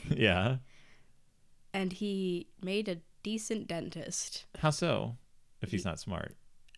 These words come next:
Speaker 1: I don't know.
Speaker 2: <laughs>
Speaker 1: I didn't really look too deep into McTeague's character, to be honest.
Speaker 2: Well, he doesn't come across as very bright.
Speaker 1: No.
Speaker 2: But he, but he's clever.
Speaker 1: Mm-hmm.
Speaker 2: 'Cause, I mean, he tricks everyone into thinking that he's a legit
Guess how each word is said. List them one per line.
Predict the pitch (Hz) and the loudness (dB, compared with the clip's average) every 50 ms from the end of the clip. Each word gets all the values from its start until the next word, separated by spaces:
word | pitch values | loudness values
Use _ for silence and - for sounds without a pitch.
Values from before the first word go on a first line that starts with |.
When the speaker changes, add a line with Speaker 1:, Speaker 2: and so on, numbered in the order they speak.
| - - | -10 -8
Speaker 1:
I | 180 180 | -8 -6
don't | - - 196 196 208 - | -4 -2 -2 -2 -2 -2
know. | 196 185 165 160 151 - 165 165 | -2 -2 -2 -4 -4 -2 -2 4
Speaker 2:
<laughs> | 110 - - - - - - - - - - - - - - - - - - - - - - - - - - - - - - - | 4 4 2 2 -6 -8 -10 -12 -12 -14 -16 -18 -20 -20 -20 -18 -10 -8 -8 -8 -8 -16 -18 -20 -20 -20 -20 -20 -14 0 6 8
Speaker 1:
I | 330 | 10
didn't | 359 403 370 330 | 10 12 12 10
really | 302 277 277 254 | 10 8 6 6
look | 208 202 226 233 - | 8 8 8 8 8
too | - - 240 | 6 4 4
deep | 202 185 214 226 202 226 | 6 8 6 6 8 6
into | 214 208 208 | 4 4 6
McTeague's | 208 202 - - 226 214 196 - - | 4 4 4 6 4 4 4 4 0
character, | - 233 214 208 208 214 - 208 208 | 4 8 8 8 8 6 6 4 6
to | 208 226 | 6 8
be | 208 202 196 | 8 8 10
honest. | 196 202 202 196 190 196 196 - - - - - - - | 10 8 8 8 6 4 4 2 0 -4 -4 -4 6 8
Speaker 2:
Well, | 156 | 12
he | 156 180 | 12 12
doesn't | 196 220 294 254 | 12 12 12 8
come | - 226 208 | 6 8 8
across | 185 - 147 135 123 113 | 8 8 8 6 8 8
as | 117 107 | 6 6
very | 98 107 98 95 92 | 6 8 8 8 8
bright. | 87 78 76 87 80 71 60 58 53 55 - - - - | 6 4 2 2 2 4 2 0 -2 -6 -8 -10 -10 -4
Speaker 1:
No. | 208 196 190 170 156 - - 180 - - - - | -2 -2 -2 -2 -4 -6 -10 -16 -20 -18 -6 4
Speaker 2:
But | 120 120 | 8 10
he, | 123 120 117 113 110 107 104 101 95 - - - - - - - - - - - - - - - | 10 10 10 10 8 8 6 4 2 -2 -10 -20 -20 -20 -20 -20 -20 -20 -20 -20 -20 -20 -8 2
but | 113 120 117 110 | 6 6 6 6
he's | 107 117 113 110 107 104 95 - - - - - | 6 4 4 6 6 4 4 0 -4 -10 -16 -14
clever. | - - - - 160 185 214 190 117 82 52 50 92 104 - - - - | -12 -6 2 6 8 8 8 8 6 0 0 0 -4 -8 -10 -12 -8 0
Speaker 1:
Mm-hmm. | 226 220 202 202 220 202 185 - - - - - - - - | 2 4 4 4 4 2 0 -2 -6 -18 -20 -20 -18 -12 -2
Speaker 2:
'Cause, | - 131 113 101 110 | 0 0 2 2 0
I | |
mean, | 113 120 113 107 | 2 4 4 6
he | 120 127 120 104 | 6 6 4 4
tricks | - - - 165 156 - - | 0 2 4 4 4 4 4
everyone | 135 117 117 113 110 101 104 | 2 4 4 2 2 2 2
into | 95 101 90 | 2 2 2
thinking | 101 101 90 92 95 | 2 2 2 2 2
that | 90 87 | 2 2
he's | 87 92 85 | 2 2 0
a | 90 | 0
legit | 82 82 76 76 87 85 80 78 | 0 -2 -2 0 0 0 0 0